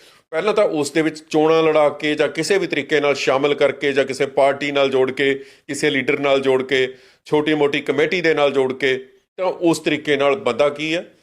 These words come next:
ਸੰਵਿਧਾਨਕ ਛਤਰ ਛਾਇਆ ਥੱਲੇ ਆ ਜਾਂਦਾ ਤੇ ਸਿੱਖ ਸੰਵਿਧਾਨਕ ਛਤਰ ਛਾਇਆ ਥੱਲੇ ਆ ਜਾਂਦਾ। ਸੋ ਗੁਰੂ ਦੀ ਛਤਰ ਛਾਇਆ ਉਸ ਲਈ ਦੂਰ ਹੋ ਜਾਂਦੀ ਹੈ ਫਿਰ।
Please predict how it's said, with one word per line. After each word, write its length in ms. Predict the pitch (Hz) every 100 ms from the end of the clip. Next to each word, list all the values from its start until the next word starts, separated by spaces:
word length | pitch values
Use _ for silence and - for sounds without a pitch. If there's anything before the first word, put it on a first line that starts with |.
| _ -
ਸੰਵਿਧਾਨਕ 600 | - 156 170 151 131 147
ਛਤਰ 240 | 147 147
ਛਾਇਆ 260 | 147 135 135
ਥੱਲੇ 240 | 127 127
ਆ 100 | 101
ਜਾਂਦਾ 260 | 80 80 - _ _ _ _ _ _
ਤੇ 80 | 135
ਸਿੱਖ 300 | - 165 165
ਸੰਵਿਧਾਨਕ 500 | - 160 170 120 117
ਛਤਰ 220 | 127 123
ਛਾਇਆ 240 | 117 123
ਥੱਲੇ 240 | 117 113 107
ਆ 80 | 82
ਜਾਂਦਾ। 300 | 80 82 - _ _ _ _ _ _
ਸੋ 180 | - 202
ਗੁਰੂ 280 | 151 170 214
ਦੀ 100 | 247
ਛਤਰ 320 | 180 180 190
ਛਾਇਆ 300 | 170 175 180
ਉਸ 280 | 180 160 175
ਲਈ 100 | 180
ਦੂਰ 260 | 131 139
ਹੋ 120 | 139 101
ਜਾਂਦੀ 280 | 90 90
ਹੈ 60 | 90
ਫਿਰ। 180 | -